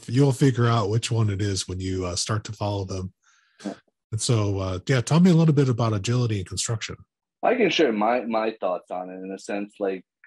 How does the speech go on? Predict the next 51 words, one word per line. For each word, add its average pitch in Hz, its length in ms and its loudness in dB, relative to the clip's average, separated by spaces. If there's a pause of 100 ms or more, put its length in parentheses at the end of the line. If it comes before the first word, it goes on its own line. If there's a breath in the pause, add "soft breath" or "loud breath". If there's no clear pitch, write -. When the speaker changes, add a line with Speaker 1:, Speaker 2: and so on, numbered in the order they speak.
(160)
Speaker 2:
uh, 98 220 -2 (140)
you 123 100 -6
know, 107 120 -6
it's 107 140 -12
not 214 140 -4
just, 165 260 -6
I, 104 260 -6
I 117 120 -6
think, 123 240 -8
you 110 60 -8
know, 95 280 -8 (140)
uh, 95 220 -4
agility 101 440 -6
in 90 80 -16
construction, - 520 -8
agility, 98 720 -4 (520)
you 104 100 -6
know, 95 220 -6
in 95 200 -10
general, 101 440 -2
like, 80 280 -12
you 95 60 -6
know, 87 100 -6
business 104 460 -6
agility. 85 520 -4
It's - 200 -12
really, 143 300 4
like, 95 260 -2 (320 loud breath)
ability 110 560 2
for 95 160 -2
organization 95 800 -6
to 90 60 -14
be 90 180 -6
able 95 220 -2
to 87 100 -10
respond. 87 640 -4 (680)
Speaker 1:
And 135 100 2
I 156 80 6
mean, 160 320 6
Speaker 2:
What - 180 2
Speaker 1:
I 160 40 6
mean 170 260 2
just 156 300 0
the 139 100 2
actual, 127 440 0
'cause 117 160 0
I'm 113 100 4
looking 127 280 4
at 92 100 -4
Cromwell's 107 400 -2
picture. 120 500 -4